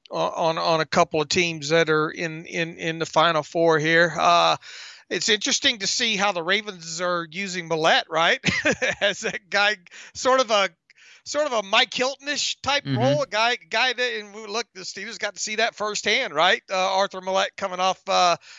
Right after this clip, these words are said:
Speaker 1: coming off the edge a couple of times, uh, this year. So, uh, you know, I, I don't really have any commentary. Uh, other,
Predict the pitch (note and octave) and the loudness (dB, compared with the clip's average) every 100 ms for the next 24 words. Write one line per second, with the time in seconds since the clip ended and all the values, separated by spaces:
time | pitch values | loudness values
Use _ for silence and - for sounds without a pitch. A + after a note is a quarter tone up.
0 | _ - G3+ F#3+ F3+ F3+ F3+ F3+ D3+ D#3+ | _ -2 0 2 0 0 2 2 0 -4
1 | G3 F3+ E3+ E3 G3 E3+ E3 D3 D3 E3+ | -6 -4 -4 0 0 0 -2 -6 -4 -2
2 | D#3+ D#3 D#3 - E3 D3 C3+ - E3+ D#3 | -2 -4 -6 -4 -4 -4 -4 -4 -2 -2
3 | F#3 A3 G3+ G#3+ F#3 F3 D#3 F#3 D#3 E3 | 0 2 0 0 -4 0 2 2 0 -2
4 | F3+ - - E3+ F#3 D#3 F3 E3+ F3+ D3 | -4 -10 -10 -4 0 2 0 0 -8 -8
5 | - F3+ F#3 E3 - F#3 F3+ - - - | -2 0 0 -6 -2 0 0 -2 -16 -20
6 | - _ - A#2 F#3 F3+ F3+ F#3+ F#3 | -20 _ -10 0 4 4 4 2 0